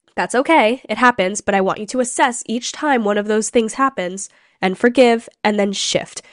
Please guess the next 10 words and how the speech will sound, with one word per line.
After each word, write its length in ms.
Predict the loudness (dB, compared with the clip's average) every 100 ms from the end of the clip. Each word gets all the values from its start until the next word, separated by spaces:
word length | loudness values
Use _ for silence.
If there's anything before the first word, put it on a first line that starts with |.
| _ _ -6
and 200 | -6 -4
keep 280 | -2 -2
training 300 | 0 2 2
yourself 280 | 2 -4 -6
to 80 | -8
come 280 | -12 -10 -4 2
back 280 | 4 2 -2
into 240 | -6 0
the 140 | 2 2
energy 500 | 0 2 4 4